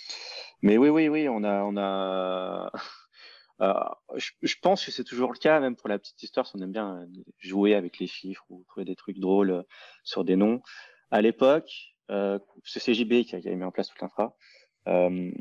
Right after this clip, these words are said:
et, et qu'on est fan de, on est, on est, on est fan de foot et, et supporter de, de Lyon, euh, on donnait des noms,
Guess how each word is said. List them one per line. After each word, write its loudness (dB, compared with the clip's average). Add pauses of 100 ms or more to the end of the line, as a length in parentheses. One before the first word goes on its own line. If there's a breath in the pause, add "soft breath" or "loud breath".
(120)
et, 2
et 2
qu'on 0
est 4
fan 0
de, -6 (140)
on -10
est, -8
on -8
est, -10
on 0
est 4
fan 2
de 4
foot 0
et, 2
et 0
supporter -2
de, -2
de -2
Lyon, 2 (800 soft breath)
euh, 4
on 4
donnait 6
des 4
noms, 0